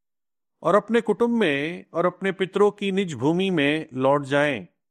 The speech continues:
क्योंकि वह मेरे ही दास है, जिनको मैं मिस्र देश से निकाल लाया हूं।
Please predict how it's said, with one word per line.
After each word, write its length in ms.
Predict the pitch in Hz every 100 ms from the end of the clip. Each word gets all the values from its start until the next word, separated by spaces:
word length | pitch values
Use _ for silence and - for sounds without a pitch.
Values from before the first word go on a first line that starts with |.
| _ _ _ _ _ _ _ _ _ _ _ _
क्योंकि 800 | 180 190 220 220 156 139 165 160 -
वह 100 | 151
मेरे 300 | 156 175 180
ही 120 | 185
दास 440 | 139 135 160 -
है, 440 | 160 113 98 120 139 _ _ _ _ _ _ _ _ _
जिनको 400 | 104 175 208 220
मैं 260 | 196 190 190
मिस्र 380 | 185 175 - 175
देश 280 | 160 175 170
से 380 | - 170 170 135
निकाल 360 | 135 147 156
लाया 280 | 151 135 135
हूं। 500 | 131 143 120 92 101